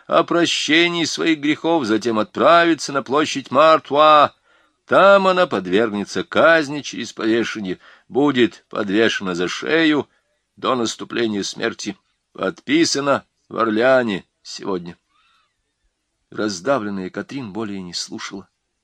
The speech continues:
Она упала на солому, обхватив руками колени и нервно вздрагивая всем телом. «Повешенной! Ее повесят!»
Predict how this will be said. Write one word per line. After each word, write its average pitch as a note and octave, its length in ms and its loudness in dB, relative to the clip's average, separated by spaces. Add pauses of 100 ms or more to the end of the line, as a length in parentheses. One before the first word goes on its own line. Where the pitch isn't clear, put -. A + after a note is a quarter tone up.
(340)
Она B2 200 -4
упала D3+ 320 -2
на D3+ 80 -8
солому, C3+ 600 -4 (200)
обхватив D3 580 -4
руками D#3+ 360 -2
колени C3+ 580 0
и G#2+ 40 -2
нервно C#3+ 480 -2
вздрагивая G#2+ 760 -2
всем F#2+ 300 -12
телом. A2+ 400 -4 (260)
«Повешенной! D#3 1500 -4 (360)
Ее C#3+ 800 0
повесят!» D3 1080 -6